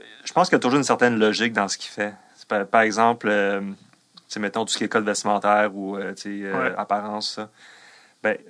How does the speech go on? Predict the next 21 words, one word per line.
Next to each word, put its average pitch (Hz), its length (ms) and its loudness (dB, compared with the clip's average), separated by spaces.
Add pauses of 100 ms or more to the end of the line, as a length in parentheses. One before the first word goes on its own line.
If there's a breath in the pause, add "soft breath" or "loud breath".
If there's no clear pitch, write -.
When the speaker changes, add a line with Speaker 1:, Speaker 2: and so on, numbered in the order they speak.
Speaker 1:
euh, 104 340 2
quand 139 120 8
il 151 60 6
était 131 160 0
président, 120 420 2
Barack 117 340 6
Obama, 107 360 4
il 123 60 2
y 110 40 4
avait 104 180 0
juste 104 180 -6
deux 110 140 -2
couleurs 104 400 0
de, 95 240 -4
de 98 140 -10
complet. 95 420 -12
Tu - 160 -14
sais, - 20 -16
c'était 98 220 -8
soit, 104 280 -2
euh, 98 440 2